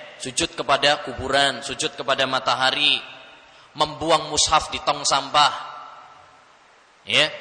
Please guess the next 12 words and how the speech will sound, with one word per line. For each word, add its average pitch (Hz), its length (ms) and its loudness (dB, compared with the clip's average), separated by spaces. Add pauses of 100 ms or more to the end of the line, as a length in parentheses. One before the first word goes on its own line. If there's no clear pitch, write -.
(200)
dengan 139 400 0
sadarkan 143 640 0
diri, 147 320 -6 (240)
dengan 135 240 -4
menghina 139 560 0 (320)
mushaf. 147 400 -2 (720)
Ini 143 240 4
adalah 147 240 6
apa? 151 140 4 (640)
Kufur. 208 240 -2 (2000)
Yang 170 320 2
ketiga, 170 480 4